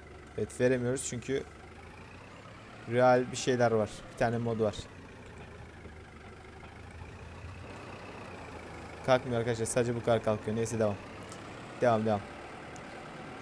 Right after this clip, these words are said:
Gidelim, zaten şurası, hemen de hızlıca gidelim. Ve burada videomuzun sonuna gelelim. Ben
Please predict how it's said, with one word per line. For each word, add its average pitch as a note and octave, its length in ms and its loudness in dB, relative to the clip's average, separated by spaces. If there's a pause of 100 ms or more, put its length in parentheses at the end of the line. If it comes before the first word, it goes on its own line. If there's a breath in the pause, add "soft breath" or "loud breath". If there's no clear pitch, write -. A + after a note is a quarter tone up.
Gidelim, B2+ 280 4
zaten B2 240 4
şurası, A#2+ 400 2
hemen A#2 320 2
de A#2+ 100 6
hızlıca A#2 360 0
gidelim. A#2 340 2 (760 loud breath)
Ve A#2+ 300 8 (240)
burada B2 360 4 (160)
videomuzun A#2 500 0
sonuna A#2 400 0
gelelim. A2+ 300 4 (200)
Ben C3 140 8